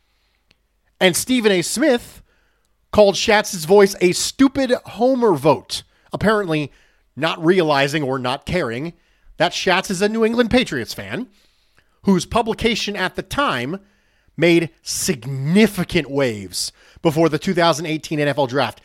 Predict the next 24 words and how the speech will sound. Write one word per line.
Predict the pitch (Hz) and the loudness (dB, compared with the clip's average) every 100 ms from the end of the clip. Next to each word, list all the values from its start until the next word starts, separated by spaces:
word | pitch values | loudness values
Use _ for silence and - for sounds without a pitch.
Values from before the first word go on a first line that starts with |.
| _ - | _ -4
Let | 269 | -2
me | 262 | 0
ask | 233 - | -2 -2
you | 160 | -2
if | - | 0
this | 170 - | -2 -4
phrase | - 165 143 127 | -4 -2 0 -2
rings | 135 | -4
a | 120 | -4
bell. | 120 101 80 _ _ _ _ _ _ | -6 -6 -10 _ _ _ _ _ _
"Josh | 107 175 214 - | -2 0 2 0
Allen | 214 190 180 | -2 0 0
is | 143 | 0
a | 151 | -2
parody | 135 - 202 190 123 110 110 - _ _ 143 | -4 -4 0 0 0 -4 -8 -16 _ _ -6
of | 131 | -6
an | 135 | -4
N | 139 | -2
F | 139 147 | 0 0
L | 127 | -2
quarterback | - 143 127 117 107 - | -2 -4 -2 -4 -8 -8
prospect." | 120 104 - - _ _ _ _ _ | -8 -8 -12 -20 _ _ _ _ _
Sound | - 123 117 | -8 -8 -6
familiar? | 113 156 294 | -4 -2 -2